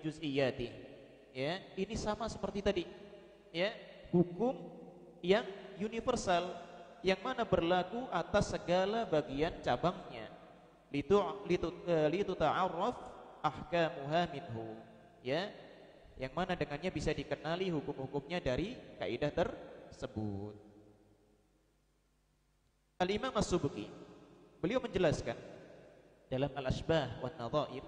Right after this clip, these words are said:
bahwasanya definisi kaidah fikih adalah apa? Al-amrul kulliyul ladzi yantabiqu ala juz'iyyatin katsirah. Ya, bedanya dikit-dikit saja.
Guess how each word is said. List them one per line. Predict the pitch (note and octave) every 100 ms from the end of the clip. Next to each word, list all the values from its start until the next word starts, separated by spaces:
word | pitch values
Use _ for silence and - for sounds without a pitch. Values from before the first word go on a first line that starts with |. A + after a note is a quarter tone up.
| - - - - - -
bahwasanya | D3+ D3 D#3 F#3 F3+
definisi | D#3 D3 D3+ E3 F3+ D3+
kaidah | C#3 C#3+ C#3
fikih | B2+ C3+ - D#3 D#3
adalah | C3+ C3+ A2+
apa? | A2 F3+ G#3 - - - -
Al-amrul | D3+ C#3+ D3+ F3+ D#3+ D3+ C3+ D3+
kulliyul | G3+ D#3+ D#3+ D3+ C#3 B2+ C#3
ladzi | G3 G3 D#3
yantabiqu | C#3+ - E3+ D#3+ D#3 B2+
ala | C#3 C3
juz'iyyatin | C3 B2 C3 A2+ D#3+ D#3+ F3 E3+
katsirah. | C#3+ A#2 G#2+ A2 G#2+ A2+ - - - - - - -
Ya, | A#2+ D#3 F3 - D#3+
bedanya | E3 F3+ G#3+ A3
dikit-dikit | - - - F#3+ G#3
saja. | - D3+ C3 C#3